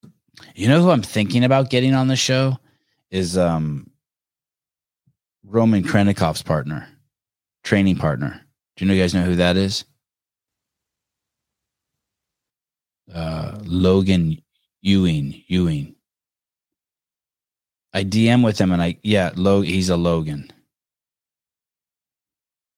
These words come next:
Hey, you know what sucks is I went to a climbing gym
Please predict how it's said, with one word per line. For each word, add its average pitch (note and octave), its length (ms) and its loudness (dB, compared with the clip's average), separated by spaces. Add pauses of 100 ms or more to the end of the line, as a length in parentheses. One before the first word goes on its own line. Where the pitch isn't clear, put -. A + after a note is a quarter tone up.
(1700)
Hey, C#3+ 440 0 (760)
you C3+ 120 -6
know E3 100 -2
what C3 140 -6
sucks D3 420 -2
is B2+ 160 -8 (840)
I C#3+ 100 -8
went D3+ 240 -4
to D#3+ 80 -4
a C3 60 -8
climbing C3+ 540 2
gym F#2 380 0